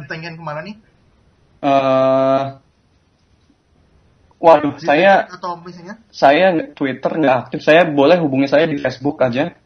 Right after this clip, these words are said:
Speaker 2: Cari aja Ferry
Speaker 1: Facebook, ya?
Speaker 2: Anggoro, heeh. Ferry Anggoro, double R pakai Y. Ferry Anggoro, Ardi Nugroho, cukup panjang.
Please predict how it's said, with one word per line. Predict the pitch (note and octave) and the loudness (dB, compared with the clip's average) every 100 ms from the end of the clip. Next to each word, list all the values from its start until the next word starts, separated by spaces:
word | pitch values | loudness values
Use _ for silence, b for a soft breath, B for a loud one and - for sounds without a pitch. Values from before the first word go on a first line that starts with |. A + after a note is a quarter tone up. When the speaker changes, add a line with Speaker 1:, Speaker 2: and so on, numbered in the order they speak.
| _ _ _ _ _ _ _ _ _ - | _ _ _ _ _ _ _ _ _ 0
Speaker 2:
Cari | C#3 C3+ | 2 4
aja | B2+ D3+ | 4 2
Ferry | D3 C3 C#3 C#3 | 2 2 2 0
Speaker 1:
Facebook, | |
ya? | C3 | -2
Speaker 2:
Anggoro, | B2+ B2 A#2+ C3+ D#3+ D3+ | -2 -4 -2 -2 -2 -4
heeh. | A#2+ B2+ D#3 _ _ _ | -6 -6 -10 _ _ _
Ferry | B2+ B2+ C#3+ B2+ | -6 -4 -2 -2
Anggoro, | B2 A#2+ A#2+ A#2 C#3 D3 | -2 -2 -2 -2 -2 -2
double | A#2+ A#2+ B2 | -2 -2 -4
R | B2+ C3+ | -4 -4
pakai | - B2+ B2 | -6 -6 -2
Y. | A#2 C3 D3+ - _ _ _ _ _ _ _ _ | 0 0 -2 -8 _ _ _ _ _ _ _ _
Ferry | C3 B2 B2+ | 0 2 0
Anggoro, | B2 B2 A#2+ B2 A#2+ C#3+ D3 | 2 2 2 2 2 2 2
Ardi | C3 B2 A#2+ B2+ | 2 0 0 -2
Nugroho, | B2 A#2 B2 A#2 A2 C3 D#3+ E3 _ | -2 -2 -2 -4 -2 -2 -2 -8 _
cukup | - - - B2+ | -12 -10 -8 -6
panjang. | A2+ B2 C3 | -2 0 -2